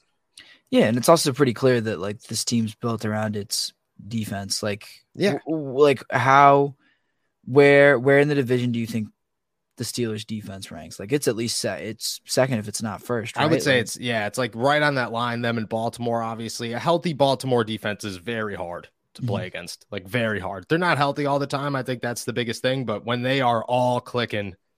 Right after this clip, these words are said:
Speaker 2: that's a dangerous group. But that being said, I mean, the Steelers defense, you would assume, is gonna get better too. They played all season with pretty much nobody at linebacker. A bunch of guys that everybody said all season is not a starting cornerback set at cornerback,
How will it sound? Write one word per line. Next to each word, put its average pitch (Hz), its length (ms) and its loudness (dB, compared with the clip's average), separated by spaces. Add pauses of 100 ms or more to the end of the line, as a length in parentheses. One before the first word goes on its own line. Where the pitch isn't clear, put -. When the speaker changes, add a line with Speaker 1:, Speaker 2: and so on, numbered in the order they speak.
(440)
Speaker 2:
that's 117 200 -6
a 110 40 -10
dangerous 104 340 -6
group. 92 220 -8
But - 120 -2
that 214 140 0
being 196 160 0
said, 220 280 2
I 175 60 0
mean, 165 140 -2
the 160 80 0
Steelers 185 440 2
defense, 170 480 -4
you 143 120 -4
would 123 160 -6
assume, 180 520 0
is 139 120 -4
gonna 143 160 -2
get 139 160 -2
better 139 240 -2
too. 202 240 -2
They 160 100 0
played 170 260 -2
all 160 120 -2
season 156 340 -2
with 123 180 -4 (440)
pretty 180 240 -2
much 185 260 -2
nobody 160 640 0
at 143 100 0
linebacker. 123 760 -2 (420)
A 123 40 -10
bunch 156 260 -2
of 170 60 -2
guys 160 360 2
that 131 140 -2
everybody 165 400 0
said 160 200 -2
all 151 160 2
season 151 340 -4
is 113 140 -6
not 139 360 -2
a 147 120 -4
starting 147 560 -2
cornerback 135 640 -2
set 117 300 -4 (800)
at 135 220 -4
cornerback, 120 640 2